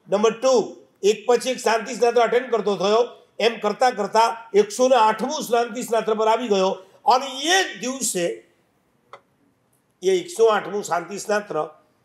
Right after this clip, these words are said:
એક દીક્ષાર્થીનું હતું, મુમુક્ષુ. મુમુક્ષુ પોતે બેઠા હતા. બે દિવસ પછી એની દીક્ષા. એના ચહેરા પર તો કેવો વૈરાગ્ય હોય કે ના હોય,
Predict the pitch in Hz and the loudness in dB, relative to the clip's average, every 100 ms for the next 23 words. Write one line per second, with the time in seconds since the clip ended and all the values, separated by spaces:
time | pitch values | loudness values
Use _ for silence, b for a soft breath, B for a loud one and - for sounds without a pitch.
0 | _ - 185 - 147 160 - 202 170 - | _ -6 -6 -6 -16 -12 -4 0 0 -2
1 | 151 143 123 131 127 190 220 214 - - | -12 -10 -10 -12 -12 -6 -6 -6 -10 -16
2 | _ _ _ _ _ _ _ _ _ _ | _ _ _ _ _ _ _ _ _ _
3 | _ _ _ _ _ 139 180 202 - 180 | _ _ _ _ _ -8 -4 -4 -4 -4
4 | 180 185 185 - 156 175 143 - _ _ | -4 -6 -6 -6 -6 -6 -8 -12 _ _
5 | _ _ _ _ _ _ _ _ _ _ | _ _ _ _ _ _ _ _ _ _
6 | _ 151 196 175 185 196 - 180 175 196 | _ 0 0 0 -2 -2 -2 -4 -2 -4
7 | 190 180 160 - 170 147 - _ _ _ | -6 -6 -10 -4 -2 -4 -12 _ _ _
8 | _ _ _ _ _ _ _ - 180 175 | _ _ _ _ _ _ _ -2 0 0
9 | 185 180 190 190 196 202 196 233 196 170 | 2 4 4 0 -4 -2 2 2 2 2
10 | 208 196 196 175 214 247 214 247 262 | 0 0 0 0 2 2 4 2 2